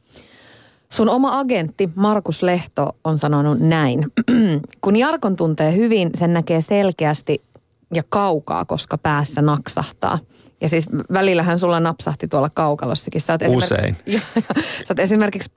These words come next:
Speaker 1: purru vastustajaa sormeen niin, että siitä tuli kahden pelin pelikielto, ö, kymmenien tuhansien dollareitten sakot. Niin siis selitä sitä vähän. Mä,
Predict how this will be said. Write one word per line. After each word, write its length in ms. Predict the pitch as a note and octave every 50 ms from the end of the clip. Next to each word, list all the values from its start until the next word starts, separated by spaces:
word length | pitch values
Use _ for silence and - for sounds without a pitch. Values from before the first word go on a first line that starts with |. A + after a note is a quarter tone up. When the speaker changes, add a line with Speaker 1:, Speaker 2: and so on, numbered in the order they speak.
| G#3+ -
Speaker 1:
purru 560 | - C4 C#4 C#4 C4 G#3+ F#3 F3 D#3+ D3 - - - E3
vastustajaa 840 | F3+ F#3+ F#3 - - - - D3 - - - C#3 C#3 C#3+ C#3+ C#3 D3+
sormeen 600 | D3 - F#3+ E3 E3 D#3 D3+ C3 C3 B2+ B2 C3+
niin, 160 | D3 D3 C#3+
että 120 | C#3 D3 -
siitä 140 | D#3+ D3+ -
tuli 240 | - D3 C#3 D3 - _ _ -
kahden 260 | F#3 F3+ F#3+ E3 D3+
pelin 240 | D#3 D#3 D#3 D3+ D3
pelikielto, 720 | F3+ F3+ F3 E3+ D#3 D3+ - D#3+ D#3 D3+ D3+ D#3 - D#3
ö, 40 | C#3+ - - - - - - _ _ - D3 D3 D3 D#3+ D#3+ - -
kymmenien 460 | A3 A3 A3 G#3+ F#3+ E3+ D#3+ D3+ D3+
tuhansien 460 | - D#3 D#3 C#3+ C#3+ - D3 D3 D3+
dollareitten 640 | D3 D#3 D3+ D3 D3 C#3 B2+ C3 A#2 - - - D3
sakot. 440 | C#3+ - F3 D#3 - - C3 A#2 - - - - - - - - - -
Niin 160 | F#3+ F#3+ - - _ _ _ _ _ _ _ _ _ _ _ _ _ _ _ _ - A3+
siis 180 | B3+ A#3+ -
selitä 360 | - F#4 G4+ G4 D#4+ - F#3+
sitä 320 | - - - E3 E3+ D#3+ D#3+
vähän. 280 | E3 D#3 D#3 D3+ D#3 E3+
Mä, 160 | A3+ C4